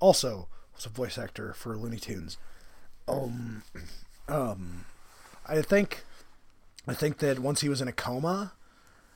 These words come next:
and he couldn't be revived, I couldn't get a response from Chuck Jones, not the other fellow. But I swear that I'd read that the doctor's like, "Hey, hey, what's up, Bugs?"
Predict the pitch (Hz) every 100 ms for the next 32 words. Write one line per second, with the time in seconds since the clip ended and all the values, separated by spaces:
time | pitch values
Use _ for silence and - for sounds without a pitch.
0 | - - - 147 147 139 131 127 123 -
1 | 143 131 110 131 123 120 110 120 110 110
2 | 98 95 135 120 110 - 120 - 117 -
3 | 196 180 104 90 113 85 - - - -
4 | - 113 110 113 92 92 - - - -
5 | - - - - - - 151 135 127 -
6 | - - - - - - 123 123 - -
7 | 143 160 165 165 147 135 120 - 127 131
8 | 127 131 117 92 95 - - - - 131
9 | 113 - 110 104 104 - 107 98 - 90
10 | - - - - - - - - - -
11 | - - 214 - - - - - - -
12 | 220 143 139 - 175 - 113 156 -